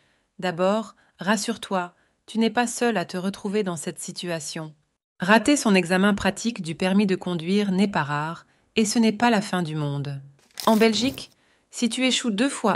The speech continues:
à l'examen pratique, il y a une étape supplémentaire à franchir avant de pouvoir le retenter.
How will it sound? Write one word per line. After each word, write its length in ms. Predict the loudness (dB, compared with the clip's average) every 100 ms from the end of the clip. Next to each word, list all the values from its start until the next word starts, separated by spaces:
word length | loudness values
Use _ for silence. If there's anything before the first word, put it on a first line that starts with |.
| 0
à 80 | 0
l'examen 420 | 0 2 2 2
pratique, 640 | 0 -8 -6 -8 -8 -12 _ _ _ 0
il 140 | 2
y 80 | 4
a 60 | 6
une 160 | 6
étape 320 | 4 2 0
supplémentaire 680 | -2 -6 -2 0 0 -2 0
à 100 | 0
franchir 680 | -2 -8 -6 -4 -4 -4 -6 0
avant 280 | 2 2
de 100 | 0
pouvoir 380 | -2 -6 -2 0
le 120 | 0
retenter. 580 | -2 -4 -6 -8 -8 -8